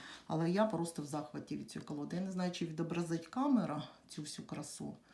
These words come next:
Ну, так буду намагатися показувати її. Отакий мах.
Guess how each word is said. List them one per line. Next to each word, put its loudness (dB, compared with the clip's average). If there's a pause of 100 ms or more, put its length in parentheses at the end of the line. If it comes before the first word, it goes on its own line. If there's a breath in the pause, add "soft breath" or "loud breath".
(460 loud breath)
Ну, 0
так -2
буду 0
намагатися -2
показувати -4
її. -4 (2250 loud breath)
Отакий 2
мах. 4